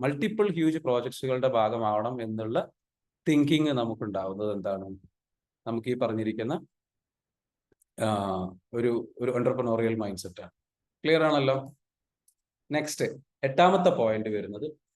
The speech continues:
you feel like you have a many great ideas, but you, you know that you can't do it alone, but you don't want to do it alone, and you don't want to do it alone. You feel like you are looking for that kind of people. അതായത്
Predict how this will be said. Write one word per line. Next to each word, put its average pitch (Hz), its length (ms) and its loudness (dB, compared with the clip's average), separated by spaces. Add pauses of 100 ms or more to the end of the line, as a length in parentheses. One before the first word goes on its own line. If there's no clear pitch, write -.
(340)
you 220 80 2 (120)
feel 233 300 4
like 214 180 6 (120)
you 165 160 6
have 170 200 4
a 165 60 4 (240)
many 180 260 2 (200)
great 156 240 0 (120)
ideas, 110 320 -8 (140)
but 151 120 -2 (100)
you, 160 100 -2 (640)
you 170 80 8 (120)
know 208 120 6 (100)
that 180 240 8
you 143 160 0
can't 151 220 0
do 127 140 -4
it 135 160 -6
alone, 98 260 -4 (360)
but 135 200 2
you 139 100 0
don't 170 220 4
want 147 180 2
to 156 120 0
do 117 120 0
it 135 140 -4
alone, 98 240 -6 (1400)
and 170 160 6
you 170 120 10
don't 180 160 8
want 160 160 4
to 139 100 -2
do 120 100 -2
it 123 120 -10
alone. 98 240 -4
You 151 120 -2
feel 165 140 2
like 175 160 4
you 156 100 4
are 143 120 0
looking 143 260 -4
for 139 140 -4
that 120 180 2
kind 110 180 -2
of 110 120 -12
people. - 260 -12 (140)
അതായത് 131 640 0